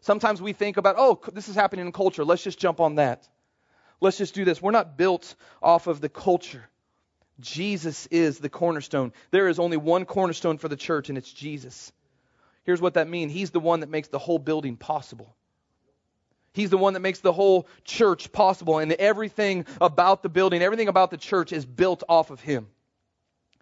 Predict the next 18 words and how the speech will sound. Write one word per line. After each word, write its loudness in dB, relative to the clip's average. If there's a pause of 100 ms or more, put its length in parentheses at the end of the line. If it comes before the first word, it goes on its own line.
(500)
He -2
gives 0
us 0 (220)
the 2
security -2 (160)
to 4
our 4
church. -2 (120)
He 0
sets 2
the -2
alignment. 0 (1400)
Here's 2
what 6
that 2
means -2
for 2
us. 2